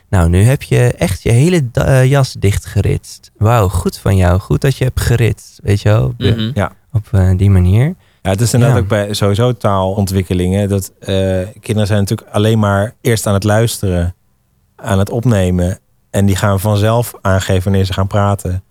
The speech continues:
Speaker 1: Ja.
Speaker 3: Net zelfs in, in, in de bovenbouw, als je Engels geeft. Ja, als kinderen nooit Engels hebben gehad, die gaan echt niet de eerste les meteen Engels praten. Die gaan eerst
Speaker 1: Niet?
Speaker 3: eerst op-,
Speaker 1: <laughs>
Speaker 3: nee, ja, ja, sommigen misschien wel. Maar het schijnt ook dat je dat eerst gewoon passief moet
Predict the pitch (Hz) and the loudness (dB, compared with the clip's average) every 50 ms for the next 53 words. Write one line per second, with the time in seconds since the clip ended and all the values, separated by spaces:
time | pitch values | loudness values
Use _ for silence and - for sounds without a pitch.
0 | _ - 117 104 98 90 92 - - 95 - - 113 104 98 - - 107 101 104 | _ 0 2 2 4 2 2 0 -2 -2 0 0 -2 -2 -2 -2 -2 0 0 0
1 | - 107 101 104 104 101 - - 104 101 95 110 117 123 117 120 107 104 95 95 | 0 -2 -2 -2 -2 -6 -4 -2 -2 0 0 2 0 0 0 0 -2 -2 0 -2
2 | 92 - - 98 101 110 113 107 - - - 90 85 95 117 - - - - _ | -2 -4 -4 -2 0 0 0 0 -2 -2 -2 -2 0 0 -2 -4 -8 -16 -20 _
3 | _ _ _ _ _ _ _ _ _ - 101 90 95 92 90 101 98 - - - | _ _ _ _ _ _ _ _ _ -2 -2 0 0 -2 -2 -4 -4 -4 -2 -2
4 | 110 98 101 98 101 104 98 - 104 117 120 - 107 92 90 - 90 85 90 - | -2 0 2 2 0 0 0 0 -2 -2 0 0 0 -2 -2 -2 -2 -4 -2 -4
5 | 104 - 107 95 101 104 107 110 98 - - 95 92 90 - 101 98 92 90 101 | -4 -4 -4 -2 -2 0 0 0 -2 -2 -4 -4 -4 -2 -2 -2 -2 -2 -2 -4
6 | 92 - 101 95 92 90 95 110 117 - - - 101 90 85 85 87 - - - | -2 0 0 0 0 0 0 -2 -2 -2 -2 -4 -4 -2 -2 -4 -6 -8 -10 -10
7 | - 92 101 104 95 90 - - _ _ _ _ _ _ _ _ _ _ _ _ | -8 -4 -2 -2 -2 -4 -8 -14 _ _ _ _ _ _ _ _ _ _ _ _
8 | _ _ _ - - 131 190 - 123 117 127 - 160 135 127 147 135 - - - | _ _ _ -2 -2 0 0 0 0 -2 0 0 -2 -2 0 2 0 0 0 0
9 | 139 135 135 135 135 135 139 139 135 131 131 127 - 175 147 123 123 117 - - | 0 2 2 2 2 0 0 0 0 0 0 2 0 0 2 2 0 0 0 0
10 | 113 107 104 104 110 135 151 160 165 _ _ _ _ _ _ _ _ - - 110 | 0 2 2 2 2 0 0 -2 -6 _ _ _ _ _ _ _ _ -4 -2 0
11 | 110 110 - - 127 120 120 117 123 120 120 104 - 123 104 101 104 98 - - | 0 0 0 0 -2 0 0 0 0 0 0 -2 -2 -4 -4 -2 -4 -4 -2 0
12 | 113 117 113 - - - 101 95 - 107 - - 127 120 - - 104 98 95 - | 0 0 0 -2 -2 -4 -4 -2 -2 -4 -4 -2 -2 -2 0 0 -2 -2 -2 -6